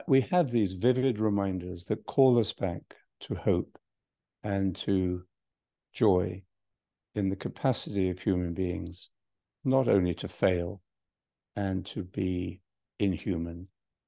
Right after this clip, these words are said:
but also to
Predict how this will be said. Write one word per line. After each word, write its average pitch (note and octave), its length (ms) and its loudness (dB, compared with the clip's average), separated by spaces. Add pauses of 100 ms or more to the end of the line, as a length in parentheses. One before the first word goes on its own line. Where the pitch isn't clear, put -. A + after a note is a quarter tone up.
(420)
but - 320 0 (160)
also G2 540 2 (1080)
to F#2+ 400 4